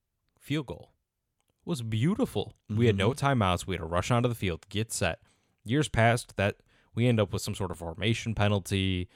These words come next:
Speaker 1: false start. We don't get the
Speaker 2: Miss,
Speaker 1: kickoff.
Speaker 2: bad.
Speaker 1: We miss, bad hold because everybody's rushed. That looked like,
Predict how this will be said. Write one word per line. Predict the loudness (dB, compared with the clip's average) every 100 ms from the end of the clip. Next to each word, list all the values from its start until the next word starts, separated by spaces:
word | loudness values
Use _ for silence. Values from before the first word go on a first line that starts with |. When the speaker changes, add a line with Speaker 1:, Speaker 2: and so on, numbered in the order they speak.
| _ _ _
Speaker 1:
false | 0 0 -2
start. | 2 4 4 2
We | 0
don't | -2
get | -2
the | 0 0
Speaker 2:
Miss, | 0
Speaker 1:
kickoff. | 2 2 4 2
Speaker 2:
bad. | 2 -2
Speaker 1:
We | -2
miss, | 0 2 2 0
bad | -6 -8 -8 -10
hold | -14 0 4 4 4
because | 0 -6
everybody's | -6 -6 -8
rushed. | -2 2 2 2 -4 -18 _ _ _ _ _ _ _ _ _ _ _ _ _ _ _
That | -2 -2
looked | 4 2 2 -2
like, | 0 0 -6